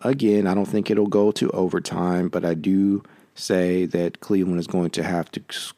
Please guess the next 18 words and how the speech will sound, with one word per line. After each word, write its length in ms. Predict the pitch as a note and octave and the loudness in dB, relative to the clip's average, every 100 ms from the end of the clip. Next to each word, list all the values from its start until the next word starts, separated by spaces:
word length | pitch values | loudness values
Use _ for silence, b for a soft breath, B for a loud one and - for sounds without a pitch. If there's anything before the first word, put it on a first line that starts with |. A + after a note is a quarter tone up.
| - | -12
uh, 380 | F2+ E2+ D#2+ - - B B B B B B | -6 -2 -2 -6 -10 B B B B B B
scratch 500 | - - A#2+ A2+ G2 | -10 2 4 4 2
and 140 | F#2 F2 | -4 -2
claw 520 | - A2+ G#2 F2+ - - _ - _ _ _ _ _ | 2 4 4 0 -4 -12 _ -20 _ _ _ _ _
to 480 | - G#2+ G2+ F#2 F#2 | 0 2 2 2 0
a 140 | - E2+ | 0 0
dub 420 | F2 G2 F2 - | 2 0 0 -2
in 80 | F2 | 2
this 240 | G2 E2 | 2 0
one. 160 | - D#2+ | -6 0
I'm 140 | E2+ | 4
gonna 160 | G#2 G2 | 4 4
go 480 | F#2+ G2 F#2+ F#2 - B B B | 4 4 4 0 -4 B B B
a 100 | - | -4
hundred 600 | F2 A2+ A2+ A2 G#2 F#2+ - | 2 4 4 4 4 0 -4
and 420 | F#2 F2 E2+ D#2+ | 0 0 0 -2
twenty 480 | - A2+ A2 G2+ G2 | 0 4 6 4 2
to 480 | - F#2+ F2 E2+ | -2 0 0 0